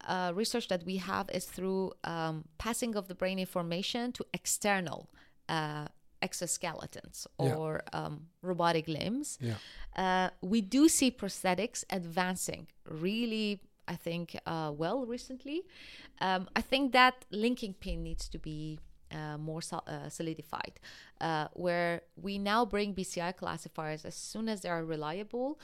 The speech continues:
Speaker 1: um, to these new, uh, prosthetic technology.
Speaker 2: And I feel like the, the, the, like, the rubber hand illusion and, like, the ability for us to, like, like, like, the phantom limb, uh,
Speaker 1: Mm.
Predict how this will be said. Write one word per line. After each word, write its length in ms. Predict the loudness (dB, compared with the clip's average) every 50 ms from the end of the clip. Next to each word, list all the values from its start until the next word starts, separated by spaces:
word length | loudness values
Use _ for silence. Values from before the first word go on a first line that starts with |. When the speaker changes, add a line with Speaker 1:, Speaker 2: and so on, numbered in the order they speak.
| -18 -20 -20 -20 -20 -12 -8
Speaker 1:
um, 320 | -6 -6 -6 -6 -8 -10 -12 -14
to 100 | -14 -10
these 280 | -8 -8 -8 -8 -8
new, 500 | -8 -6 -6 -4 -4 -4 -4 -4 -4 -6 -6 -8
uh, 240 | -8 -6 -6 -6 -8
prosthetic 520 | -8 -10 -16 -14 -10 -8 -6 -6 -6 -8
technology. 680 | -8 -12 -12 -10 -8 -8 -8 -8 -10 -12 -14 -16 -16 -18 -20 -20 -20 -20 -20 -10 0 4
Speaker 2:
And 220 | 6 6 6 4 0 -2
I 160 | 0 0 2
feel 140 | 4 6 8
like 320 | 8 8 6 2 -10 -10
the, 360 | -8 -4 2 4 6 6 6
the, 220 | 4 4 2 0 2
the, 140 | 2 0 -2 -2 -6 -8 -10 -12 -14 -12 -8 -6 -6 -2 0
like, 120 | 0 2
the 60 | 6
rubber 200 | 8 8 10 10
hand 260 | 10 10 10 8 6 4
illusion 400 | 6 8 8 8 8 8 6 4
and, 140 | 4 2 2
like, 200 | 2 2 2 2
the 60 | 0
ability 340 | 2 6 8 8 8 8 4 2
for 120 | 2 4
us 140 | 4 4 4
to, 100 | 2 2
like, 240 | 2 2 2 0 -4 -14 -16 -18 -10 -2 2
like, 160 | 4 4 6
like, 200 | 6 4 4 4
the 180 | 2 2 2 6
phantom 340 | 6 8 8 10 10 10 10
limb, 360 | 10 10 10 10 8 8 6
uh, 40 | 6
Speaker 1:
Mm. 400 | 6 6 4 2 2 -2 -4